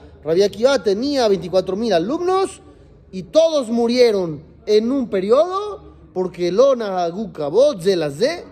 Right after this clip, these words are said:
porque no se daban honores unos a otros.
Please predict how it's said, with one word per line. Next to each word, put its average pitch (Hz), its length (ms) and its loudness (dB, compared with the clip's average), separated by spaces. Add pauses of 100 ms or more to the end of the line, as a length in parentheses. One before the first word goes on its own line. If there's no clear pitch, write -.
(460)
porque 156 200 -8
no 269 400 -4
se 170 180 -6
daban 208 400 -2
honores 302 760 -4 (500)
unos 240 360 0
a 165 80 -2
otros. 262 640 4